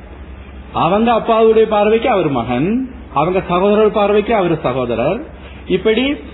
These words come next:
வேற வேற கண்ணோட்டத்துல பார்க்கும்போது ஒரே ஒருத்தர் தான் அப்பாவா தெரிகிறார், மகனா தெரிகிறார், சகோதரரா தெரிகிறார்,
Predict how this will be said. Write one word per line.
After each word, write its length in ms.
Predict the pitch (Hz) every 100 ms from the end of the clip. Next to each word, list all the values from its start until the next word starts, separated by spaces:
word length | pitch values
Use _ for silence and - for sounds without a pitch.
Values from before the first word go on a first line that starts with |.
| -
வேற 240 | 135 180 208 202
வேற 240 | 202 202 233 269
கண்ணோட்டத்துல 500 | 175 180 175 165 160
பார்க்கும்போது 580 | 147 147 147 123 123 208 202
ஒரே 320 | 131 135 180 226 240 233
ஒருத்தர் 380 | 175 156 156 120
தான் 220 | 117 196 285 - - 165
அப்பாவா 400 | 147 160 143 151
தெரிகிறார், 420 | 147 147 160 190
மகனா 280 | 147 147 151
தெரிகிறார், 460 | 147 135 143 202 180
சகோதரரா 440 | 143 147 143 139
தெரிகிறார், 420 | 135 135 147 196